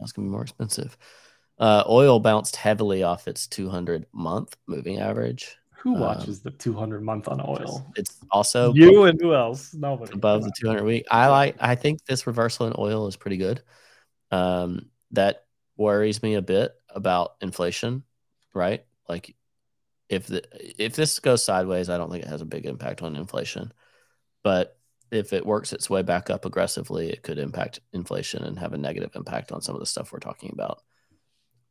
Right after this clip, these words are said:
Speaker 1: Um,
Speaker 2: I think
Speaker 1: the
Speaker 2: if
Speaker 1: other
Speaker 2: rising gas prices change inflation expectations,
Speaker 1: Yeah.
Speaker 2: then we could have an issue, you know, because gas, because of the S P R mainly,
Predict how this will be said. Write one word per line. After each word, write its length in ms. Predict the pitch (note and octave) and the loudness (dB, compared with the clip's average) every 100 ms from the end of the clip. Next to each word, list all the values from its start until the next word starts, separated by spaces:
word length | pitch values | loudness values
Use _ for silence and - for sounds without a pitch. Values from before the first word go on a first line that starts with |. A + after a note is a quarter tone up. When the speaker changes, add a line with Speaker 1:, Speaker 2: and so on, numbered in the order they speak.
| _ - | _ -6
Speaker 1:
Um, 580 | G2+ F#2+ F#2 F2+ F2 - - | -2 0 0 -2 -4 -10 -14
Speaker 2:
I 60 | |
think 160 | - C#3 | -10 0
Speaker 1:
the 60 | A#2+ | 4
Speaker 2:
if 20 | |
Speaker 1:
other 120 | C#3 | 4
Speaker 2:
rising 400 | A2 A2+ B2 A#2 | 0 -6 -6 -4
gas 280 | A2 A2+ B2 | -4 -4 -4
prices 600 | - A2 G#2 A2 G2 - _ _ _ _ _ _ _ _ _ _ _ _ _ _ _ | -4 -4 -4 -6 -6 -10 _ _ _ _ _ _ _ _ _ _ _ _ _ _ _
change 520 | - - A#2 A#2 A2 | -6 0 2 2 0
inflation 460 | G#2+ G2+ A#2 - A2+ | -2 -2 -4 -4 -6
expectations, 1400 | G#2+ - - - B2+ F#3 - C#3+ C#3 D3+ - - - - _ | -8 -10 -12 -8 -6 -6 -8 -8 -8 -12 -14 -20 -20 -20 _
Speaker 1:
Yeah. 220 | - - - _ _ _ - | -8 -8 -10 _ _ _ -10
Speaker 2:
then 580 | A2+ A2+ A2 A2 G#2 G#2 | -4 -2 -2 -2 -4 -4
we 100 | G2+ | -6
could 120 | G#2+ | -6
have 140 | G#2+ | -6
an 60 | - | -8
issue, 320 | C#3 - - C#3 _ _ _ _ - | -10 -10 -14 -16 _ _ _ _ -8
you 80 | |
know, 240 | B2+ A2+ A2+ _ _ _ _ | -6 -6 -10 _ _ _ _
because 300 | - A2+ A2+ | -6 -2 -2
gas, 560 | - A2+ A#2 A2 - - _ _ _ - - _ _ _ _ _ | -2 0 0 -2 -6 -14 _ _ _ -20 -20 _ _ _ _ _
because 260 | A#2 B2 A2+ | -2 0 2
of 80 | A2+ | 4
the 100 | A2+ | 2
S 120 | - | 0
P 120 | - | -4
R 180 | A2+ A2 | -4 -2
mainly, 480 | G#2+ A#2 F#2+ G#2 | -4 -4 -6 -8